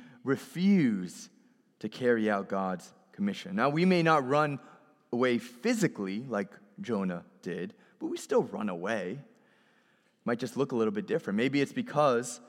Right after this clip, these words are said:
we don't want to reach out to certain people. Maybe it's, you know, that people group or these people.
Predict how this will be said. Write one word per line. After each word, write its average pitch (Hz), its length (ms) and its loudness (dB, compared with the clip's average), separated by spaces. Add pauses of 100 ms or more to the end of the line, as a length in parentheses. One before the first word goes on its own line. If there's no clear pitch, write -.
(260)
we 127 100 -4
don't 156 220 2
want 160 400 4
to 123 100 -4
reach 110 260 -4
out - 440 -6
to 92 80 -14
certain 95 520 -4 (320)
people. - 320 -12
Maybe 120 320 -4
it's, - 180 -10 (220)
you 113 80 -14
know, 110 120 -10
that 160 440 -4
people 101 300 -8
group 92 320 -12
or 110 100 -2
these 175 440 0
people. - 380 -16